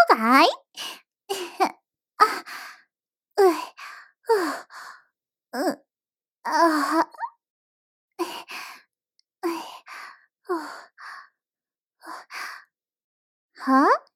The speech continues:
妊娠？マリアの声聞く耳持たずで生ハメ仲出ししたクズが何言ってんの？あ、う、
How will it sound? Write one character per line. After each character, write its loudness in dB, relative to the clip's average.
妊 8
娠？ 0
マ 6
リ 8
ア 8
の 6
声 6
聞 0
く 4
耳 8
持 8
た 6
ず -2
で 4
生 2
ハ 2
メ 10
仲 8
出 4
し -2
し -10
た 0
ク 4
ズ 4
が 4
何 6
言 4
っ -20
て 4
ん 6
の？ 4
あ、 10
う、 12